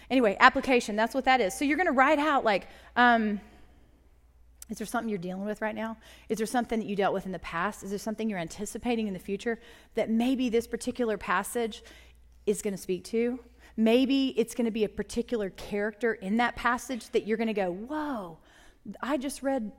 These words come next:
seven verses and I just, I'm focusing in now on three words.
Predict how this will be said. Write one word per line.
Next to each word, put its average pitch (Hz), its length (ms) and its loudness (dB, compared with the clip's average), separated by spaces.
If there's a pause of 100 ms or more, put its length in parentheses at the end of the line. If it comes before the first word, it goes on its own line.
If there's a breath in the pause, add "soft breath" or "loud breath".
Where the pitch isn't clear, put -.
(100)
seven 262 480 0
verses 262 480 0
and 226 160 0
I 247 180 2
just, 254 260 -6 (120)
I'm 262 120 4
focusing 254 460 -2
in 233 140 0
now 277 240 2
on 233 140 2
three 262 220 -2
words. 269 720 -2